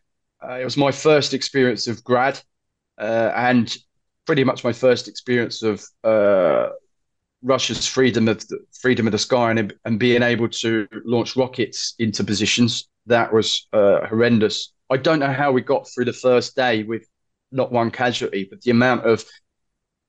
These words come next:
ordnance and, and bullets and rockets that were being shot at our position. I mean, we had to extract, uh, about eight hundred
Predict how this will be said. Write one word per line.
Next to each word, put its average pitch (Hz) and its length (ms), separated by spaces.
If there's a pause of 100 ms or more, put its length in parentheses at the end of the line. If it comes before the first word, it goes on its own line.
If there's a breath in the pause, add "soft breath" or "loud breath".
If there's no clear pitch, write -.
ordnance 143 840
and, 113 180 (100)
and 110 280
bullets 131 440
and 107 160
rockets 127 460
that - 140
were 113 100
being 117 240
shot - 460
at 110 60
our 110 100
position. 107 600 (160)
I 120 60
mean, 117 240
we 127 160
had 127 240
to 113 260 (800)
extract, - 800 (160)
uh, 117 280
about 117 360
eight 139 120
hundred 123 400